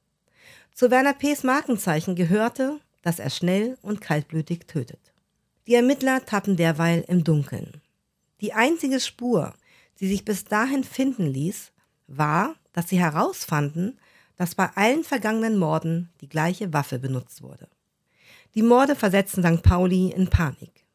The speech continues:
Die Kiezgrößen fingen an, um ihr Leben zu fürchten. Die versprochenen Bordellanteile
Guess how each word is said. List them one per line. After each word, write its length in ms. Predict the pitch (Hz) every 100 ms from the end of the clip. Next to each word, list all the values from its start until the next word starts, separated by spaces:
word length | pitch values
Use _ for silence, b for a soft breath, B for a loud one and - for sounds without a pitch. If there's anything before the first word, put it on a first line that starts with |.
| _ b b b -
Die 120 | 175
Kiezgrößen 760 | - 285 - - 214 220 220
fingen 320 | 202 196 165 151
an, 320 | 160 190 196
um 160 | 170
ihr 100 | 175
Leben 400 | 170 165 226 196
zu 140 | - 123
fürchten. 500 | - - 120 _ 117 _ _ _ _ b b b b
Die 60 | 185
versprochenen 760 | 262 202 - 240 285 269 240
Bordellanteile 880 | 226 196 226 262 160 - 147 147 -